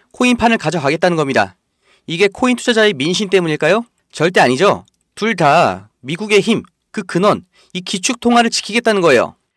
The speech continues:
결국 누가 당선이 되든 간에 미국 정부는 암호화폐 시장의 주도권을 잡겠다 이렇게 가고 있죠. 이게 눈에 보이셔야 되는 겁니다. 올해 초에 미국에서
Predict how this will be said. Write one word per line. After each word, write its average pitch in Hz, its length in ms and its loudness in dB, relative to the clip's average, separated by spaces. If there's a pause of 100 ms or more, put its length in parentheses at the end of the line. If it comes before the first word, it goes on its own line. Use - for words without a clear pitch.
(200)
결국 196 300 0
누가 180 260 0
당선이 185 420 -2
되든 147 280 -2
간에 123 360 -2 (120)
미국 180 240 -2
정부는 170 440 0 (280)
암호화폐 156 360 2
시장의 170 340 -2
주도권을 165 420 -2
잡겠다 143 600 -2 (300)
이렇게 139 340 -2
가고 139 240 0
있죠. 151 300 0 (420)
이게 175 320 2
눈에 165 260 0
보이셔야 180 420 2
되는 147 240 -2
겁니다. 120 440 -2 (380)
올해 233 220 2
초에 233 420 0 (120)
미국에서 190 540 0